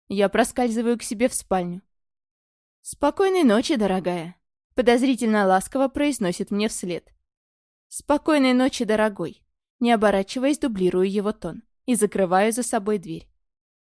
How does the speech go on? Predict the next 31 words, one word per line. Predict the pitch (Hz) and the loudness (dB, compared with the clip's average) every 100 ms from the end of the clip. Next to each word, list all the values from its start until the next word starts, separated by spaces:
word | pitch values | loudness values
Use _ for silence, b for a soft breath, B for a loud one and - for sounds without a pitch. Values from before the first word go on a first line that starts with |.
| _ | _
Залетаю | 247 240 247 - 269 311 | -4 0 0 2 0 0
в | 294 | -2
свою | - 277 285 | 0 0 0
комнату | - 185 180 185 190 180 - | -4 -4 -4 -8 -12 -14 -6
и | 220 | -4
тут | 214 202 208 | 0 0 2
же | 254 | -2
сползаю | - 254 254 190 185 | 0 0 2 2 2
по | - 208 | 0 -6
стенке. | - 190 180 170 233 - _ _ _ _ _ | -6 -10 -10 -12 -20 -20 _ _ _ _ _
Откуда | 190 220 226 226 226 | -2 -2 0 2 2
взялся | 196 214 220 - | 2 0 0 0
этот | 208 214 190 | 0 0 -2
Громов | 214 208 196 190 _ _ _ | -2 -2 -4 -8 _ _ _
со | - 269 | -4 -2
своим | 240 226 208 - | 2 2 2 0
изучающим, | 214 233 - 196 180 - 202 | -2 -2 0 2 2 0 -2
ощупывающим | 220 - 220 190 202 214 226 | 0 -2 -2 2 2 2 -2
взглядом? | 208 214 185 170 170 - _ _ _ _ | -4 -4 -4 -4 -12 -14 _ _ _ _
Своими | - - 202 208 214 | -10 0 4 4 2
невозможными | 208 202 208 202 202 220 190 190 | 2 2 0 0 -2 -2 -2 -4
серыми | - 214 190 185 | -2 -2 0 -2
глазами | 175 190 202 233 202 170 _ _ | 0 -2 -2 -4 -4 -6 _ _
смотрит | - - 254 254 226 208 | -8 0 2 2 0 -2
на | 214 | -2
меня, | 214 214 | 0 -2
сканирует, | 220 - 226 220 190 196 202 208 _ | -4 -2 0 0 0 -2 -4 -8 _
проникает | 247 233 214 208 202 - | 2 2 2 2 0 0
прямо | 240 220 | 0 0
под | 220 240 - | 0 -2 -2
кожу | 185 180 190 | -6 -6 -8